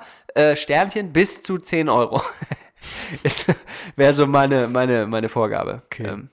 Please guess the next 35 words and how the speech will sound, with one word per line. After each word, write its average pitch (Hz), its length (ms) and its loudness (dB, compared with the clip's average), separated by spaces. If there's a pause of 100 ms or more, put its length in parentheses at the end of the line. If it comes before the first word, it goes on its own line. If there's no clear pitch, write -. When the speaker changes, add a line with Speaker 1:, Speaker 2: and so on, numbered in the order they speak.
(160)
Speaker 1:
ist 135 160 -6
das 160 120 -6
Speaker 2:
Also, - 20 -6
Speaker 1:
was? - 240 -8 (120)
Speaker 2:
ja. 107 240 -10 (300)
Speaker 1:
Okay. 113 240 -6 (1000)
Ihr 202 140 4
hört 214 120 6
uns 202 120 2
auf 160 200 2
Instagram. 147 680 -2 (800)
Das 117 100 -4
stimmt 139 220 -4
nicht. - 260 -10
Ihr 135 100 -2
seht 147 200 2
uns 165 140 -4
auf 117 100 -4
Instagram, 165 480 -6
ihr 123 320 -4
Speaker 2:
Ihr 113 80 -8
Speaker 1:
hört 127 100 -2
uns 123 140 -4
Speaker 2:
hört 147 160 0
Speaker 1:
auf 165 80 -4
Speaker 2:
uns. 165 260 -8
Speaker 1:
Spotify, - 640 -14
auf - 280 -16
Soundcloud - 800 -14
und - 260 -12
auf - 300 -18
Apple - 200 -6
Podcast. - 680 -18
Und 98 380 -10 (100)
ihr 98 400 -12